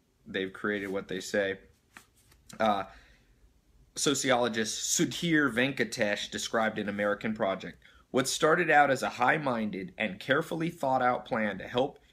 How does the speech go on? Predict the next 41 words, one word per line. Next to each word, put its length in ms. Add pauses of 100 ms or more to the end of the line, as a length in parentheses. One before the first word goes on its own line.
(140)
inner 240
cities 440
families 680 (320)
rise 400
up 240
into 160
the 80
middle 240
class 500
became 380
a 100 (420)
debacle 600
of 140
dilapidated 840
buildings, 580
overcrowded 760
apartments 520
and 100
playgrounds, 560
concentrated 760
poverty, 600
and 100
eventually 460
gang 480
violence. 420
So 240 (400)
we're 120
not, 120
that's 140
not 160
what 120
my 160
point 380
of 140
this 220
talk 320
is, 120
not 280
to 60
talk 300
about 300